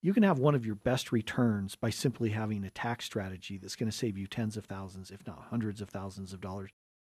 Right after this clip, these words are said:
It could be even millions of dollars in retirement by simply understanding how and when the right tax structure for your investments and how that affects your withdrawals and how that plays into the taxation on Social Security and how that plays into the taxation,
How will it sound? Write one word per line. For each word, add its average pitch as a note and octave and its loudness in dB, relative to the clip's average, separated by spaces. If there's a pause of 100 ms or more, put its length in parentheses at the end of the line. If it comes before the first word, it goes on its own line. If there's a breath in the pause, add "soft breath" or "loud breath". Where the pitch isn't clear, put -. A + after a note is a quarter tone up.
(120)
It - -4
could D#3+ 6
be D#3+ -2
even B2 2
millions B2 6
of G2 -2
dollars G2+ -2
in - -4
retirement A2 -2
by A#2 -4
simply E3+ 4
understanding C3 0 (560)
how D#3 6
and A2+ 4
when A#2 0
the G#2 -2
right G#2 -6
tax A2 -6
structure - -8
for G2+ -12
your F#2 -10
investments F#2 -12
and G#2+ -8
how B2+ 2
that D3+ 6
affects - 0
your A#2+ 0
withdrawals G#2+ 2
and F#2 -8
how C3 -2
that C#3 -2 (260 soft breath)
plays C3 2
into B2 0
the A2+ -4
taxation A#2+ 4
on A2 2
Social - -4
Security G2+ -6
and E2 -10
how A#2 -2
that C#3 0
plays B2+ -2
into A#2+ -2
the A2 -4
taxation, A2+ -4